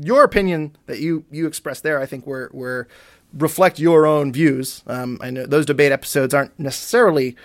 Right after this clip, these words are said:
our actual views, but I think you are very anti-Apple Plus, and I, I think we both agree that,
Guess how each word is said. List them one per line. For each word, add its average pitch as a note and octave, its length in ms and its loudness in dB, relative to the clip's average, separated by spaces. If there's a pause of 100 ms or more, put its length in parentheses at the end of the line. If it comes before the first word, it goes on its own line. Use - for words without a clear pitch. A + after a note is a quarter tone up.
(160)
our A#2 140 -8
actual B2+ 320 0
views, A#2+ 200 -2
but D3+ 120 8
I D#3 80 10
think A#3 240 8 (240)
you G#3 180 10
are D#3+ 60 12
very D#3 320 8
anti-Apple C3+ 680 0
Plus, D3 340 -2
and C3+ 80 -6
I, C3 160 -8
I G2+ 80 -14
think F#3+ 180 -6
we F3+ 100 -4
both D3 220 -2
agree D3+ 320 0
that, G#2+ 220 -8